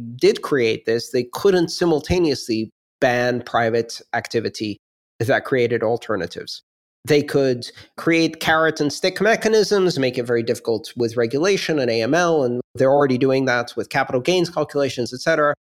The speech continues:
and make it very palatable when you're doing business with government to use that digital currency instead. But they can't outright force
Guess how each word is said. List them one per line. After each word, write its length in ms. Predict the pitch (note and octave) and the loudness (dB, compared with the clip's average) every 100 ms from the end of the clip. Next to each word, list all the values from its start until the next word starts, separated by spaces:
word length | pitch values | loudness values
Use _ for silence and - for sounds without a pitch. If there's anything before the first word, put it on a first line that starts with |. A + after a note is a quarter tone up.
| _ _ | _ _
and 160 | E3+ E3 | 2 4
make 160 | F3 E3+ | 4 0
it 120 | C3+ | 2
very 220 | D3+ D3+ | 4 2
palatable 1000 | D3+ - E3 E3+ E3+ F#3+ E3+ E3+ E3 D#3+ | 2 -2 0 0 0 0 0 0 -4 -4
when 160 | C3 C3 | -4 0
you're 100 | C3 | 0
doing 280 | C3+ C3 C3 | 0 0 -2
business 340 | C3+ C3+ - | -2 -4 -4
with 100 | C3 | -2
government 440 | C#3 C#3 C#3+ C#3+ C3+ | 0 0 0 -2 -4
to 80 | |
use 400 | A#2+ A#2+ A#2+ A#2 | -6 -4 -6 -4
that 400 | A#2 C3+ C#3+ - - _ _ _ | 0 0 -2 -6 -18 _ _ _
digital 360 | C#3+ C#3+ D3 D3+ | 0 2 2 0
currency 480 | D3+ D3+ D3 C3+ C#3+ | 0 0 -2 -2 -4
instead. 480 | C3+ - G#3+ G#3 - _ _ - B2 | -4 0 0 -2 -8 _ _ -12 0
But 180 | D#3+ | 2
they 100 | D#3+ | 2
can't 340 | D#3 G#3 G#3+ G3+ - | 0 0 0 -2 -4
outright 800 | C#3+ F3 F#3+ - C3+ C3+ C3 - - _ | 0 0 0 0 2 2 -2 -8 -18 _
force 680 | - - E3 C3 A#2 - - | -8 0 2 4 2 -2 -10